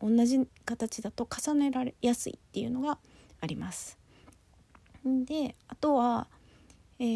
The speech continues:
ーと、す-、もう一つの魅力として素材があるかなと思って、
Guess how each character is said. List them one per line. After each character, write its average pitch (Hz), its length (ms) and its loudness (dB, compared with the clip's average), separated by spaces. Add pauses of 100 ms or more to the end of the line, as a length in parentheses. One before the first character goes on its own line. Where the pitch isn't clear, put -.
ー - 40 -8 (100)
と、 - 760 -6
す-、 - 520 -14 (540)
も 247 220 2
う 269 40 4
一 254 200 -4
つ - 120 -10
の 208 80 -4
魅 190 120 -2
力 196 240 -8
と 196 120 -8
し - 120 -12
て - 100 -10
素 254 220 -4
材 269 340 0 (240)
が 247 160 2
あ 202 60 2
る 202 80 -4
か - 120 -12
な 208 180 -8
と - 120 -14
思 - 120 -8
っ - 20 -12
て、 - 360 -6